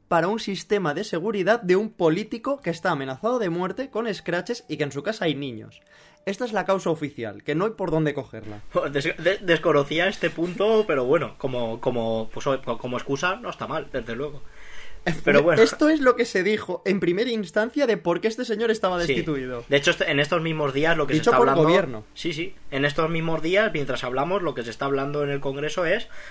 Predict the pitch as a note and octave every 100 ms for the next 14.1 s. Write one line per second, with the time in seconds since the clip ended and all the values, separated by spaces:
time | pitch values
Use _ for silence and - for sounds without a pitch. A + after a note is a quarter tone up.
0 | - - C3+ C3 A#2+ C3+ D#3 C#3+ C3+ B2
1 | A2+ A#2 A2 F3+ B2+ B2+ G#3 D3 A#2 C3+
2 | A2+ G#2+ G#2 A#2 E3+ F3 D#3 D3+ F3 A#3
3 | - - - - C#3 D3+ G#3 C3+ C3 C#3
4 | C3+ C#3 C3+ C#3+ C#3 F#3+ G#3+ B3+ C#4+ -
5 | - C#3 B2 B2 D3 E3+ A3 C#3+ A2+ B2
6 | A2+ - A#2 B2+ D3 C#3+ D3 D#3 F#3+ E3+
7 | E3 E3 E3+ E3+ E3+ G3 F#3 C3 D3 E3+
8 | D#3+ F#3 A3 F#3 D#3+ D#3 D3 A#2+ A2+ A#2+
9 | - - - - - - - - D#3 C#3+
10 | C3+ C3+ C3+ - - D3+ C3 - C#3+ D3
11 | - - F3 E3+ F3+ E3 E3+ D#3+ - E3
12 | D3+ D#3 D#3 F#3+ G3 - G3+ - - -
13 | - - - C3 - A2+ B2 B2 C3 D3+
14 | G3